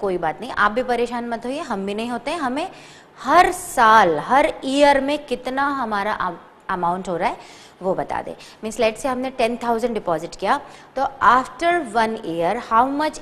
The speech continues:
interest will get on that ten thousand? हमने ये case लिया, सारे question उस पे based किए, फिर उसके बाद दूसरे साल, तीसरे साल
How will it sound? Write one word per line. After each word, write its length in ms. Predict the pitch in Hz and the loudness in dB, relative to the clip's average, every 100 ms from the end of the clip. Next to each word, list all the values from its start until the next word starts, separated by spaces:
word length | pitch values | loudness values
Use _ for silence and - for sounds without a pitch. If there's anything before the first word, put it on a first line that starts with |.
| - 233 | -6 -6
interest 560 | 214 220 226 254 - 214 | -6 -6 -4 -4 -6 -6
will 180 | 208 180 226 | -6 -4 -4
get 220 | 254 - 175 | -4 -6 -6
on 180 | 170 160 | -6 -4
that 200 | 208 247 - | -6 -6 -6
ten 240 | 170 202 240 - | -6 -6 -10 -10
thousand? 460 | 143 - - 95 - - - - - - | -8 -8 -12 -18 -20 -20 -20 -20 -20 -12
हमने 220 | 214 233 | -8 -6
ये 100 | 240 | -6
case 280 | 240 233 233 | -2 -4 -4
लिया, 200 | 233 226 214 - - - - | -10 -10 -12 -20 -20 -20 -4
सारे 220 | 247 214 220 | 2 4 4
question 360 | 233 233 247 | 0 -2 -4
उस 100 | 240 | -6
पे 80 | 254 | -6
based 340 | 226 226 220 - | -2 -2 -4 -10
किए, 200 | 226 214 - - - | -12 -12 -18 -20 -10
फिर 180 | - - - | -4 -4 -4
उसके 200 | 214 - | -8 -2
बाद 120 | 202 | 0
दूसरे 360 | 190 233 269 262 | 2 0 2 2
साल, 320 | 262 233 233 | 4 4 2
तीसरे 380 | 240 247 233 247 | 0 -4 -2 -2
साल 400 | - 226 220 | 0 2 2